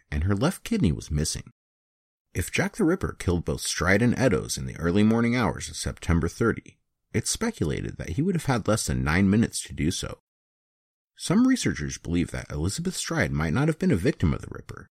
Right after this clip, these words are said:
due to her lack of mutilation. Others, however, believe that the Ripper was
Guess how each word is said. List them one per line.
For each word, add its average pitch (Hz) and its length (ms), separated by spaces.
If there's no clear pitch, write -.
due 196 120
to 226 100
her 202 120
lack 101 300
of 73 100
mutilation. 82 680
Others, 196 300
however, 71 520
believe 165 260
that 226 120
the - 80
Ripper 117 260
was 71 220